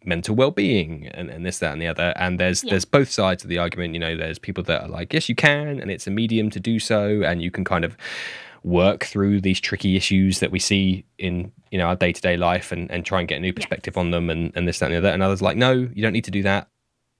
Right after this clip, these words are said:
Speaker 1: You, you, you, you've got a world to build that, and you can build it free of all these kind of nasty,
Speaker 2: Mm.
Speaker 1: horrible things that we're trying to get away from anyway." So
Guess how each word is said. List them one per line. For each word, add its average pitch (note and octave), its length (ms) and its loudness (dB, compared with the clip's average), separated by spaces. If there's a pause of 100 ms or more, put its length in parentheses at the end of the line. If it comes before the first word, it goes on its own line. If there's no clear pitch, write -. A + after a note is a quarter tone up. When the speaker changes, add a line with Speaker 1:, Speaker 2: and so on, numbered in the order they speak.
(140)
Speaker 1:
You, E2+ 160 -12
you, F2 160 -8
you, F2+ 220 -6
you've F#2 180 -4
got F2+ 140 2
a F2 80 4
world F2+ 380 2
to - 100 -8
build F2 340 0
that, - 200 -4 (360)
and E2+ 220 -2
you F2 120 -4
can - 140 -6
build F#2 160 4
it D2+ 60 0
free F#2+ 280 4
of E2 280 -2 (240)
all F2 120 -4
these E2 200 -4
kind E2 200 -2
of D#2+ 160 -6
nasty, F#2 340 2
Speaker 2:
Mm. - 20 -2
Speaker 1:
horrible E2+ 260 0
things E2 260 -2
that - 80 -2
we're F2+ 80 0
trying E2 220 0
to F2 60 -2
get D#2 140 2
away E2+ 180 0
from E2+ 200 -2
anyway." E2+ 380 0
So E2 340 0